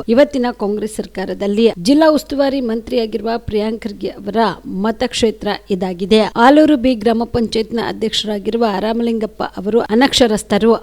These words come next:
ಅವರ ಮುಗ್ಧ ಸ್ವಭಾವ ದುರುಪಯೋಗಪಡಿಸಿಕೊಂಡು ಹಾಗೂ ಗ್ರಾಮ ಪಂಚಾಯತ್ ಅಭಿವೃದ್ಧಿ ಅಧಿಕಾರಿಗಳು, ಆಲೂರು ಬಿ ಗ್ರಾಮ ಪಂಚಾಯತ್ನ ಪಿ ಡಿ ಒ ಅವರಾದ ಪ್ರಕಾಶ್ ಬಾಬು, ಕರ ವಸೂಲಿಗಾರ ಹಾಗೂ ಬಿಲ್ ಕಲೆಕ್ಟರ್ ಸಾಬಣ್ಣ ತಳ್ವಾರ್ ಹಾಗೂ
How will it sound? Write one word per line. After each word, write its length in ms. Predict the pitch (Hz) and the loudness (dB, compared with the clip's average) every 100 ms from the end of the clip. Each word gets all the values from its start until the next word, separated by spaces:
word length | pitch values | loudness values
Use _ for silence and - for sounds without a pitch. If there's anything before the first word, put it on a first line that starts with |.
| - | -2
ಅವರ 160 | 226 262 | 0 2
ಮುಗ್ಧ 340 | 262 233 240 262 | 2 0 -2 0
ಸ್ವಭಾವ 460 | 254 - 214 226 220 240 208 | 0 0 -4 -2 0 0 -2
ದುರುಪಯೋಗಪಡಿಸಿಕೊಂಡು 1000 | 214 226 208 196 - 202 - - 202 190 | -4 -4 -4 -4 -10 -12 -10 -8 -4 -4
ಹಾಗೂ 280 | - 220 220 | -2 0 0
ಗ್ರಾಮ 300 | 190 208 233 | 0 -2 -2
ಪಂಚಾಯತ್ 560 | 220 220 214 220 226 - | -4 -4 -2 -2 -2 -6
ಅಭಿವೃದ್ಧಿ 340 | 190 202 208 190 | -6 -4 -2 -4
ಅಧಿಕಾರಿಗಳು, 760 | - 190 - 202 196 202 226 233 - | -6 -8 -6 -4 -2 0 0 0 -4
ಆಲೂರು 380 | 202 226 233 240 | -2 0 2 0
ಬಿ 160 | 220 | -4
ಗ್ರಾಮ 280 | 190 196 202 | -4 -6 -6
ಪಂಚಾಯತ್ನ 680 | 214 - 208 196 - 214 240 208 - | -8 -8 -8 -6 -6 -4 -2 -2 2
ಪಿ 160 | 269 | 2
ಡಿ 120 | 294 302 | 4 4
ಒ 40 | 262 | 4
ಅವರಾದ 400 | 240 220 226 240 220 | 2 -2 -2 0 0
ಪ್ರಕಾಶ್ 500 | 190 220 214 220 - | -2 -4 -4 -2 -2
ಬಾಬು, 400 | 220 214 196 294 | -2 0 2 4
ಕರ 140 | 269 285 | 6 6
ವಸೂಲಿಗಾರ 640 | 285 262 262 240 226 233 214 | 6 4 0 -2 -2 -2 -2
ಹಾಗೂ 280 | 220 220 | -4 -2
ಬಿಲ್ 220 | 226 240 240 | -2 -2 -2
ಕಲೆಕ್ಟರ್ 680 | 226 214 214 226 247 - | -2 -4 -4 -2 -2 -2
ಸಾಬಣ್ಣ 440 | - 233 220 240 233 | -4 -4 -2 -2 -2
ತಳ್ವಾರ್ 420 | 220 214 214 202 | -4 -4 -4 -6
ಹಾಗೂ 320 | 175 233 226 | -4 -4 2